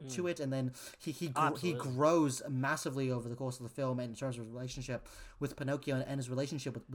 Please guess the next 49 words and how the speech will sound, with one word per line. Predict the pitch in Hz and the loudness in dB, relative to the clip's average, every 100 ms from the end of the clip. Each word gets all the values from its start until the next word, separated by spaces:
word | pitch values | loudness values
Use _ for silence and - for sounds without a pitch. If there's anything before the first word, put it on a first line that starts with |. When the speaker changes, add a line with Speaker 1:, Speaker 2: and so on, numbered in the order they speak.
| 113 | -8
Speaker 1:
with, | 127 117 | -8 -6
with | 120 120 - | -6 -8 -12
the, | 127 | -8
just | 120 127 | -8 -2
the | 127 | -2
idea | 117 117 135 | -2 0 0
of | 123 | 0
fatherhood, | 123 123 131 113 110 101 90 - - - - | -2 0 0 -2 -2 -4 -6 -10 -16 -20 -14
um, | 110 110 107 110 107 | -8 -4 -4 -4 -4
and | 117 | -6
of, | 104 - | -8 -8
of | 123 - | -8 -6
having, | 127 139 139 | -4 -2 -2
like, | 117 101 | -4 -6
a | |
son, | - 120 110 | -6 -6 -4
having | 117 120 117 | -4 -4 -4
a, | 101 | -6
having, | 117 117 104 | -6 -6 -8
like, | 98 | -8
a | |
child. | 101 110 113 104 95 104 - - - - _ - | -10 -6 -6 -4 -8 -12 -16 -20 -20 -20 _ -6
Um, | 117 117 113 113 110 - _ _ _ _ _ - | -2 -2 -2 -4 -6 -12 _ _ _ _ _ -2
and | 160 | 2
I | 160 | 4
just | 165 - | 2 0
thought | 185 | 0
that | 156 | 2
they | 156 | 2
were | 135 | 2
very | 117 131 127 | 2 2 2
in-, | 123 - | -2 -6
com-, | 123 123 | -8 -6
incredibly | 127 117 107 | -4 -4 -4
compelling | 101 110 - 104 107 104 98 101 | -6 -12 -10 -6 -4 -4 -8 -12
as | 98 | -14
characters. | - 107 101 95 107 101 98 | -12 -8 -6 -8 -8 -8 -8
They | - 117 | -6 -4
were | 113 | -4
just, | 117 - - - - 131 | -6 -8 -10 -18 -10 -6
Speaker 2:
Uh, | 131 - - | -6 -10 -10
yeah. | 135 | -2
Speaker 1:
yeah, | 139 127 120 123 117 | 2 2 2 0 -2
really | 131 147 147 147 143 - | 0 2 2 0 -4 -8
easy | 131 127 131 | -6 -2 0
to | 117 | -2
root | 101 131 | -4 -6
for. | - 151 151 165 170 170 - - - 135 | -6 -6 -2 0 -2 -4 -16 -16 -10 -4
And | 139 139 | -2 0